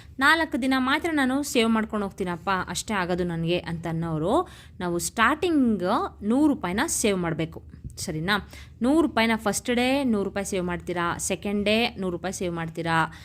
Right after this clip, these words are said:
ಆ ಥರ ನೀವು ಸ್-, ನೂರು, ನೂರು ರೂಪಾಯಿನ ನಾಲ್ಕು ದಿನ ಸೇವ್ ಮಾಡಿಕೊಂಡ್ರೆ ಅಲ್ಲಿಗೆ ನಿಮಗೆ ವಾರಕ್ಕೆ ನಾನ್ನೂರು ರೂಪಾಯಿ ಆಗುತ್ತೆ. ಓಕೆನಾ? ಇನ್ನು ಮೂರು ದಿನ ನಿಮಗೆ ಆರಾಮಾಗಿ ಫ್ರೀ, ಆರಾಮಾಗಿ ಇರ್ಬೋದು ನೀವು, ಏನು ತೊಂದರೆ ಇಲ್ಲ.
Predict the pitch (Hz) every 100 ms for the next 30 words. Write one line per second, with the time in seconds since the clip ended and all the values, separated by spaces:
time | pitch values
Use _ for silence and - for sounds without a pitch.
0 | - - 302 330 330 311 302 320 349 -
1 | 202 208 214 226 208 214 208 202 190 185
2 | 220 269 180 208 247 247 175 202 277 277
3 | 202 196 175 160 151 165 233 233 - 185
4 | 185 185 180 170 165 247 240 170 185 185
5 | 160 285 466 247 185 170 160 - 320 190
6 | 160 - 156 - - - 160 196 208 -
7 | - - 302 294 277 220 208 185 185 294
8 | 339 196 185 196 254 - 175 - - -
9 | - - - - 220 196 202 330 214 175
10 | 170 165 165 165 196 170 165 160 160